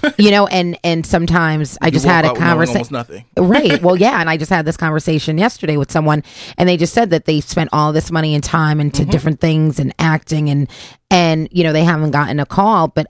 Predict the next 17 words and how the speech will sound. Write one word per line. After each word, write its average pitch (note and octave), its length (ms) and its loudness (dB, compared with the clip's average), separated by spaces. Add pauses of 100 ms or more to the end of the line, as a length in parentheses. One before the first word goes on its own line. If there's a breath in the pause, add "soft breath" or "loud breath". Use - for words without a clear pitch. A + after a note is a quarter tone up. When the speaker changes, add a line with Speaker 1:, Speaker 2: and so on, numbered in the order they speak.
Speaker 1:
I - 80 0
mean, D3+ 140 0
thousands E3 520 0
of D3 80 -2
dollars C#3 480 -2
later, D3+ 600 2 (800)
you F3+ 140 4
know, D3+ 140 2
there's C#3 160 0
Speaker 2:
Right, E3 160 2
you're D#3 100 0
Speaker 1:
nothing. D#3 100 0
Speaker 2:
still - 200 0
at D#3 120 4
Speaker 1:
So D3 100 2
Speaker 2:
square C#3 160 2
one. A2+ 260 -8